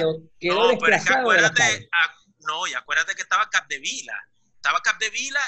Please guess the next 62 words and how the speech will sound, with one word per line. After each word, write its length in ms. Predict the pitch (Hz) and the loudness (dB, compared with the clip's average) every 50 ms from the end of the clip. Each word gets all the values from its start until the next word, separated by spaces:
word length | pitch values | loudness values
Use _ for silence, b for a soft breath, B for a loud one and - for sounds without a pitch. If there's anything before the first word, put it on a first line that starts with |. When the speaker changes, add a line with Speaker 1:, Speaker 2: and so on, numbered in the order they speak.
| - - | -6 -10
Speaker 2:
y 140 | 196 208 - | -16 -16 -16
por 200 | _ 185 180 180 | _ -12 -10 -8
el 140 | 175 170 | -6 -6
otro 260 | 196 220 - 240 254 240 240 | -6 -6 -6 -6 -6 -4 -2
lado, 280 | 254 240 240 233 233 233 233 - - 175 170 | 0 2 2 2 0 -2 -6 -8 -12 -14 -10
no 80 | 180 208 | -8 -6
recuerdo 400 | 220 240 226 - 226 240 233 220 | -4 -4 -4 -4 -6 -8 -6 -6
exactamente 560 | 202 - 220 - 220 214 220 220 - 226 - | -6 -6 -6 -6 -8 -10 -10 -12 -16 -18 -16
quién 180 | - 220 214 208 233 233 | -12 -12 -10 -10 -10 -10
era, 180 | 190 139 120 - - | -8 -8 -8 -10 -10
pero 140 | 139 143 143 | -14 -16 -16
no, 180 | 151 165 175 170 165 | -14 -14 -14 -6 -4
Ramos 220 | 180 208 - 269 240 _ | -4 -4 -4 -8 -18 _
no 160 | 196 202 208 220 | -18 -14 -12 -10
era 160 | 233 247 247 233 | -8 -6 -8 -8
titular 360 | _ _ _ - 180 185 190 | _ _ _ -16 -14 -14 -14
siempre 400 | - - - - - - - 127 | -14 -14 -16 -18 -18 -20 -20 -20
en 60 | 123 | -18
ese 140 | 127 - - | -16 -18 -18
equipo. 320 | - - - _ _ _ _ _ _ | -18 -20 -20 _ _ _ _ _ _
Speaker 1:
No, 280 | - 180 233 233 151 101 | -4 0 0 0 0 0
y 120 | 127 135 143 | 0 0 0
en 100 | 139 143 | 0 0
el 140 | 143 143 139 | -2 -2 0
Speaker 2:
No 160 | 147 139 - | 0 0 0
era. 100 | 151 - | -2 -2
Speaker 1:
dos 20 | 160 | 0
mil 60 | 175 202 | 2 4
ocho, 340 | 233 233 240 247 247 - - | 4 4 4 2 0 2 2
y 100 | 170 175 | 2 2
en 100 | 170 165 | 2 2
el 100 | 165 156 | 2 2
dos 100 | 156 143 | 2 0
mil 140 | 147 156 180 | 2 2 2
ocho 220 | 185 185 214 196 | 2 2 2 2
menos, 240 | 202 220 214 208 202 | 2 2 2 2 2
porque 300 | 190 165 151 151 151 135 | 0 -2 -2 -2 -4 -4
también 340 | 123 131 131 139 151 165 170 | -2 -4 -4 -2 -2 -2 0
era 120 | 175 170 | 2 2
Speaker 2:
Menos. 120 | 160 156 156 | 2 2 2
Speaker 1:
titular 600 | 165 165 165 160 156 156 151 147 143 139 139 - - | 0 2 2 4 4 4 2 0 0 -2 -2 -2 0
Albiol, 560 | 139 139 139 143 165 175 160 131 110 110 - _ _ _ _ _ - | -2 -2 0 2 2 2 2 0 -2 -6 -12 _ _ _ _ _ -20
así 240 | 107 - - 135 131 | -18 -16 -14 -12 -10
que 120 | 143 139 | -8 -6
menos 200 | 139 151 151 147 | -4 -4 -4 -2
Speaker 2:
Sí. 60 | 127 143 | -2 0
Speaker 1:
todavía. 340 | 139 127 131 135 127 113 - - _ _ _ _ _ _ _ _ | 0 0 0 0 -4 -6 -8 -12 _ _ _ _ _ _ _ _
Para 200 | 135 131 131 135 | 2 4 4 4
Speaker 2:
Es 60 | 139 | 4
Speaker 1:
mí 60 | 156 | 4
Speaker 2:
lo 80 | 180 214 | 6 6
que 40 | 247 | 6
Speaker 1:
es 60 | 262 220 | 4 2
Speaker 2:
te 40 | - | 2
estoy 140 | - - 160 | 2 2 2
Speaker 1:
Ca-, 60 | - 147 147 | 2 2 2
para 220 | 151 147 143 139 | 2 4 4 4
Speaker 2:
diciendo. 220 | 143 147 170 202 226 | 4 4 2 4 4
Speaker 1:
mí 60 | 247 233 226 208 - - | 4 4 4 2 0 -2
es 40 | - | 0
Casillas, 600 | - 160 139 - - - 247 277 277 349 - - - - | 0 0 0 0 -2 -4 -4 -2 0 0 -2 -2 -2 -2
Puyol, 680 | - 175 165 165 165 208 233 254 277 - 123 98 - | 0 2 2 4 4 4 4 4 2 0 -2 -2 -4